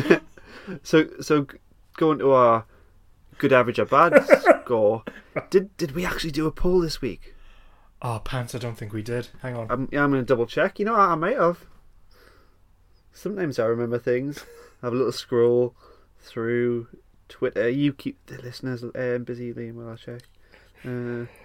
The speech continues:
Speaker 2: Yeah, so listeners, do you think we should stick with the, with the yogurt score? It's, it's, it's quite something. I think what I would have to do in order for that to work is eat a heck of a lot more yogurt. Then, then
Speaker 1: Hmm.
Speaker 2: rank, and then rank them all and going, "Right, okay, that, that, that's
Speaker 1: Yes.
Speaker 2: it on the, on, on the yogurt scale."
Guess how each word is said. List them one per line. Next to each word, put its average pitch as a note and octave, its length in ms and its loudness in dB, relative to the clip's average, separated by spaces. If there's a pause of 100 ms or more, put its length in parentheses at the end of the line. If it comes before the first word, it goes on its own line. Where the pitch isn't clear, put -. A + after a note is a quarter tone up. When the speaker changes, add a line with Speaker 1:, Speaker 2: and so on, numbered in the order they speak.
Speaker 2:
Yeah, E3+ 220 2
so D#3 160 -2
listeners, D3 400 -2
do C#3+ 100 -8
you D3 60 -4
think C#3+ 260 -10
we C#3+ 100 -4
should C#3+ 220 -10
stick - 320 -8
with C#3 120 -6
the, C#3+ 180 -6
with C#3 160 -10
the C#3+ 80 -6
yogurt D3 340 -6
score? E3 320 -4
It's, - 240 -10
it's, C3+ 280 -14
it's C3+ 160 -12
quite C#3+ 260 -10
something. C3 500 -12
I C#3 80 -12
think F#3+ 260 -4
what C#3+ 140 -2
I D#3+ 140 -4
would D3 100 -4
have D3 160 -6
to C#3 80 -10
do C#3+ 220 -2
in C#3 80 -6
order C3 160 -6
for - 140 -12
that C3 180 -6
to C3 60 -14
work A#2 280 -10
is A2+ 200 -12
eat C#3 160 -10
a A#2+ 40 -10
heck - 240 -16
of A#2+ 80 -12
a A#2+ 60 -8
lot A#2+ 180 -8
more A2+ 160 -10
yogurt. A2 420 -8 (920)
Then, B2+ 260 -4
then C3 240 0
Speaker 1:
Hmm. B2+ 60 -6
Speaker 2:
rank, C#3 420 0
and C3+ 120 -4
then C3 200 2
rank C#3 320 2
them A#2 140 -2
all G#2+ 260 -2
and A#2 100 -6
going, A2+ 180 -4
"Right, A2+ 180 -8
okay, - 220 -12
that, B2 280 -12
that, - 160 -6
that's C3 100 0
Speaker 1:
Yes. A2 160 -2
Speaker 2:
it B2 60 -6
on A#2+ 120 -6
the, B2 160 -6
on, B2+ 220 -8
on B2+ 160 -6
the A#2+ 80 -4
yogurt A#2+ 420 -2
scale." G#2 560 -8